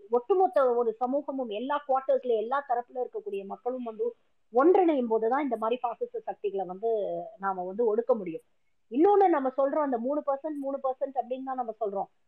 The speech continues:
ஆனா இந்த மூணு பர்சன்ட் தான் பாக்கி இருக்கக்கூடிய ஒரு தொண்ணூத்தேழு பர்சன்ட வந்து இயக்கிக்கிட்டு இருக்காங்க அப்படிங்கிற ஒரு விஷயத்த வந்து நம்ம ரொம்ப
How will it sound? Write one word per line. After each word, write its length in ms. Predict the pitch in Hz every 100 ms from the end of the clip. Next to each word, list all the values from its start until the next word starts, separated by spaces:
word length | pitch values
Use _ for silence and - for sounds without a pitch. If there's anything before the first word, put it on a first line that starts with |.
| _ 262
ஆனா 160 | 320
இந்த 160 | 339 277
மூணு 280 | 277 359 403
பர்சன்ட் 300 | 339 370 349
தான் 180 | 359 330
பாக்கி 300 | 277 311 370
இருக்கக்கூடிய 500 | 330 269 294 294 294 277
ஒரு 160 | 254 254
தொண்ணூத்தேழு 460 | 277 339 320 277 269
பர்சன்ட 360 | 277 285 320 -
வந்து 200 | 254 294
இயக்கிக்கிட்டு 520 | 262 330 349 277 247
இருக்காங்க 400 | 226 233 226 247
அப்படிங்கிற 340 | 220 233 220 214
ஒரு 100 | 196
விஷயத்த 360 | 220 254 -
வந்து 220 | 220 226
நம்ம 220 | 240 214 196
ரொம்ப 220 | 196